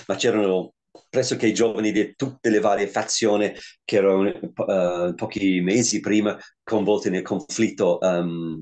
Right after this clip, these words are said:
in, in quella parte del mondo, nell'ex Jugoslavia. Credo che forse quella potrebbe essere una strada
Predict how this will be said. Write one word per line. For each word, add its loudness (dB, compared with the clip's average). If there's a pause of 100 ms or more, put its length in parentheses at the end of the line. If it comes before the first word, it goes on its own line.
(120)
in, -8
in -10
quella -6
parte -4
del -4
mondo, 0
nell'ex -2
Jugoslavia. -2 (380)
Credo 2
che 0
forse 0
quella 0
potrebbe 0
essere 2
una 2
strada 0